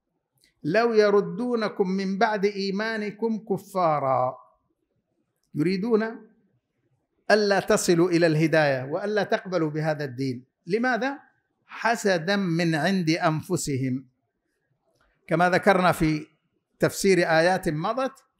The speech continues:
أنهم حسدوا النبي عليه الصلاة والسلام، كانوا يعلمون وفي كتبهم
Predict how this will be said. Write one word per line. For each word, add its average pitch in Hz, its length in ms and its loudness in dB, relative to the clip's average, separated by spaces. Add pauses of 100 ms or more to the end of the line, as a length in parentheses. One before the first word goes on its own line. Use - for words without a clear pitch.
(380)
أنهم 214 460 -2
حسدوا 214 460 2
النبي 180 420 2
عليه 165 240 2
الصلاة 156 380 -2
والسلام، 120 540 -6 (2000)
كانوا 240 380 6
يعلمون 196 800 4
وفي 220 300 0
كتبهم 220 920 2